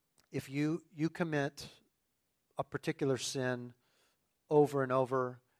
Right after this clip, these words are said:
you get used to it? Each time you do it, it, it bothers you less and less.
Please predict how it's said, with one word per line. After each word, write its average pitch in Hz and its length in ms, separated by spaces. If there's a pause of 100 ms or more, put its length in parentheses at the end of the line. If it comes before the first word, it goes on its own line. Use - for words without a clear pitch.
(120)
you 120 80
get 127 220
used 127 300
to 139 120
it? 147 240 (3000)
Each - 140
time 139 160
you 127 80
do 127 240
it, 123 80
it, 123 160
it 127 160
bothers 123 380
you 123 80
less 123 280
and 123 120
less. 117 500